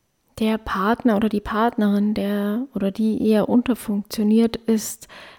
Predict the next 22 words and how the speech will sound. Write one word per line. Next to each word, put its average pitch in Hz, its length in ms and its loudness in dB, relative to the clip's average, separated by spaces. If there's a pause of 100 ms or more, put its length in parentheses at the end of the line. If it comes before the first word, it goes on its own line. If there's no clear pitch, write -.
(140)
meistens 240 800 0
auf 202 400 -6 (320)
ganz 190 320 -2 (100)
offensichtliche 254 1120 2
Weise, 233 540 2
manchmal 196 500 -2
aber - 280 -4
auch - 240 -8 (440)
nicht 254 340 6
so - 160 -2
offensichtliche 208 760 -4
Weise 196 560 -2 (800)
vom 226 340 0
Partner 214 760 -2
abhängig. - 640 -4 (440)
Das - 240 -4
kann 214 640 2
finanzielle 247 640 4
Abhängigkeit 214 800 0
sein 208 520 -2
oder 214 460 -2
eben 214 440 0